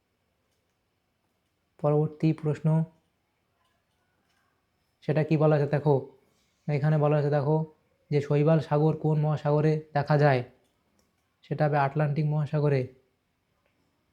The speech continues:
আটলান্টিক, আটলান্টিক মহাসাগরে দেখা যায় শৈবাল সাগর। পরবর্তী প্রশ্ন বলা আছে দেখো, ল্যান্ডফিল থেকে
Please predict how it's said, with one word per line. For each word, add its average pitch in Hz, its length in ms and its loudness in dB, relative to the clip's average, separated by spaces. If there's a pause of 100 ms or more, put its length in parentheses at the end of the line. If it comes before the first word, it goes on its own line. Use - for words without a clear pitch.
(280)
আটলান্টিক, 151 840 -2 (3250)
আটলান্টিক 156 840 -2 (2250)
মহাসাগরে 147 800 -2
দেখা 143 280 -4
যায় 147 180 -2
শৈবাল 143 320 -2
সাগর। 135 380 0 (1300)
পরবর্তী 156 360 2
প্রশ্ন 160 320 -2
বলা 151 180 2
আছে 151 140 0
দেখো, 147 260 2 (1600)
ল্যান্ডফিল 147 520 4
থেকে 156 440 -2